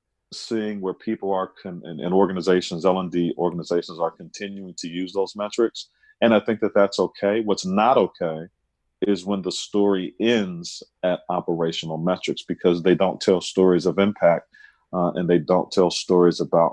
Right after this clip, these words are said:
how learning and development solutions are changing people's behavior, performance, and actions. So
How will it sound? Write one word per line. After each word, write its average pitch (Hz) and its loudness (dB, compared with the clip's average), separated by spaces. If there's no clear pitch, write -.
how 87 2
learning 87 0
and 80 -4
development 82 0
solutions 82 -6
are 78 0
changing 92 0
people's 87 -4
behavior, 85 0
performance, 80 -10
and 85 -4
actions. - -8
So 92 4